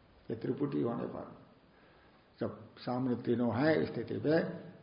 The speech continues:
हान उपादान प्रयोजन सर्वकर्म आरंभ स्यात् कहा, त्याग रूप या ग्रहण रूप जो कर्म है, सारे कर्म जो भी कर्म होंगे,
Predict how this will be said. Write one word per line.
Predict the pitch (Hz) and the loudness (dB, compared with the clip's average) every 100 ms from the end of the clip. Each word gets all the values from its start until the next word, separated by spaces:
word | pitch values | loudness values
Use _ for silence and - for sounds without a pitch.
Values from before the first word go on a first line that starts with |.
| - - - - - 127 | -20 -20 -20 -20 -10 2
हान | 131 165 185 | 8 10 12
उपादान | 175 175 170 170 165 170 160 | 12 12 12 12 10 8 6
प्रयोजन | 160 147 143 143 156 139 | 8 8 10 8 8 8
सर्वकर्म | 127 151 165 185 185 185 | 8 6 8 10 8 8
आरंभ | 175 165 165 160 | 10 10 10 8
स्यात् | 170 160 160 - | 6 8 8 6
कहा, | 120 110 - - - - - - | 0 -2 -4 -10 -16 -18 -12 0
त्याग | 143 151 139 | 6 8 8
रूप | 143 143 | 6 6
या | 143 127 | 4 4
ग्रहण | 131 131 123 139 | 2 0 2 4
रूप | 131 127 | 4 2
जो | 127 | 0
कर्म | 139 131 123 | 2 2 2
है, | 127 | 0
सारे | 120 127 127 | 0 0 0
कर्म | 123 120 120 | 0 -2 -2
जो | 117 120 | 0 0
भी | 120 | 0
कर्म | 120 117 | -2 -4
होंगे, | 110 113 113 123 - - | -4 -2 -2 -4 -6 -12